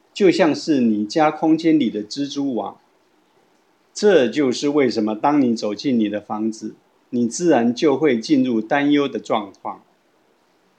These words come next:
因为这种担忧的能量充满你家的空间，一旦你回到房间，这样的能量就牢牢地抓住你。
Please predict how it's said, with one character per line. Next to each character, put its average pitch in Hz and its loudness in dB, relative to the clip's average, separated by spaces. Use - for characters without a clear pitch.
因 160 4
为 139 4
这 160 0
种 127 0
担 175 2
忧 185 2
的 151 2
能 113 0
量 117 0
充 156 -2
满 110 0
你 104 -6
家 156 -2
的 156 -6
空 123 -4
间， 127 -6
一 127 -4
旦 139 2
你 113 2
回 117 0
到 123 4
房 113 -2
间， 127 -6
这 180 2
样 165 6
的 127 4
能 113 0
量 127 2
就 117 2
牢 107 4
牢 120 4
地 107 -2
抓 156 0
住 135 -2
你。 90 -10